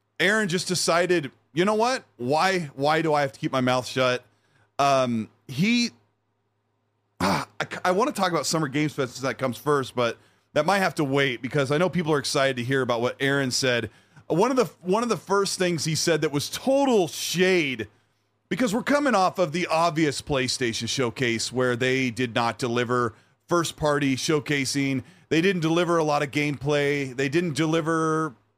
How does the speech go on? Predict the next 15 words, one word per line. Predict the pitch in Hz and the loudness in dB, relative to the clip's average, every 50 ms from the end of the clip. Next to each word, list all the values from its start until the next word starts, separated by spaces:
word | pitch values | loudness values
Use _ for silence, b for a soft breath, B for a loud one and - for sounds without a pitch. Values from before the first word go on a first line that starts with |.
| _ _ _ _ _ _ _ | _ _ _ _ _ _ _
what | 143 139 165 170 165 - | -2 2 2 2 2 0
the | 165 | -4
fans | - - 160 160 160 127 | -2 0 0 0 0 -2
have | 139 147 | -2 -2
been | 147 135 | 0 0
waiting | 143 147 147 127 | 0 0 0 -2
two | - 147 147 | -4 -4 -2
years | 143 156 180 185 180 | 0 0 -2 -2 -4
for. | - - 123 120 117 110 101 - _ _ _ _ _ _ | -6 -6 -4 -2 -2 -2 -4 -6 _ _ _ _ _ _
And | 147 175 | -2 -2
it | 180 | 0
sounds | - - 214 247 262 226 | 2 2 2 2 2 2
like | 269 208 156 | 0 2 2
Xbox | 190 196 - - - 175 147 139 - - | 0 0 0 -2 -2 -2 -2 -2 -2 -2
has | 151 143 139 127 - | 0 0 0 0 -2